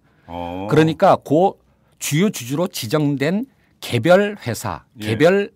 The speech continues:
Speaker 2: 계열사만 주조-, 주요 주주이고요.
Speaker 1: 네.
Speaker 2: 나머지 같은 그룹 내에 있는 다른 계열사들은 주요 주주가 아니라고 한다면 그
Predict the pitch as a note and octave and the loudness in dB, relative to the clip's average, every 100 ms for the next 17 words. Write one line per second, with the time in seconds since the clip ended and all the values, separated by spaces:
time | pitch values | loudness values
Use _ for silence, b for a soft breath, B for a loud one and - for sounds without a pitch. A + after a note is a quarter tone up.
0 | _ - G2 B2+ G#3+ - - C#3+ C3+ A2+ | _ -10 2 4 4 4 0 2 0 -2
1 | A#2 B2+ A#2 G#2 - - B2 C3 - G#2+ | -4 -2 -2 -2 -8 -2 -2 -2 -6 -6
2 | F2+ D#2+ G#2+ A2+ A2 F2+ C#2 b b b | -6 -6 -8 -6 -4 -6 -10 b b b
3 | b F#2 B2+ F#3 G3 - E3 F2+ - - | b 0 4 4 2 -2 -6 -6 -8 -10
4 | - A#3 G#3+ F#3 F#3 D#3+ B2 B2 B2+ A#2+ | -2 0 0 0 0 0 -2 -2 -2 -2
5 | G#2+ A2 C3+ F#3 - - D#3+ G#3+ A2 G#2+ | 0 0 -2 -4 -6 0 2 2 -2 -4
6 | - F2+ G#2 D3+ - B2+ D#3 B2 A2 D#3 | -6 -6 -4 -6 -4 -2 -2 -4 -2 -2
7 | - G#2+ C3+ A#2 F#2 D#2+ D#2 C3 E2+ - | -2 -2 0 0 -4 -6 -6 -8 -8 -14
8 | b b b b b b - F3 G#3+ | b b b b b b -2 0 0